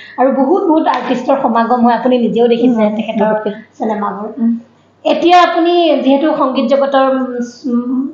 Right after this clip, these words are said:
Speaker 1: এগৰাকী মানুহ আছিলে, মানুহ বুলি কৈছো, মানে আপুনি দহ চন, এঘাৰ চনতে আপুনি গাইছিলে।
Speaker 2: এৰিছো, তেতিয়া এৰিছো।
Speaker 1: আকৌ লকডাউনত আছে, মানে, মা-, মেক্সিমাম আপুনি দহ বছৰ পিছত
Speaker 2: অ, ন, দহ বছৰ, ন,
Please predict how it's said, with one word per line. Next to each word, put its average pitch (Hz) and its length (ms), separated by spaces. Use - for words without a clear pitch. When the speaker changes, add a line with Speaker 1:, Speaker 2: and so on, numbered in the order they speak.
Speaker 1:
এগৰাকী 247 300
মানুহ 240 340
আছিলে, 247 300
মানুহ 247 340
বুলি 277 180
কৈছো, 269 340
মানে 302 540
আপুনি 330 200
দহ 285 320
চন, 330 200
এঘাৰ 285 320
চনতে 302 260
আপুনি 277 240
গাইছিলে। 269 240
Speaker 2:
এৰিছো, 202 220
তেতিয়া 240 260
এৰিছো। 190 240
Speaker 1:
আকৌ 269 380
লকডাউনত 302 500
আছে, 302 200
মানে, 294 260
মা-, 254 440
মেক্সিমাম 302 480
আপুনি 294 240
দহ 233 340
বছৰ 294 300
পিছত - 180
Speaker 2:
অ, 269 140
ন, 240 180
দহ 214 200
বছৰ, 196 300
ন, 202 60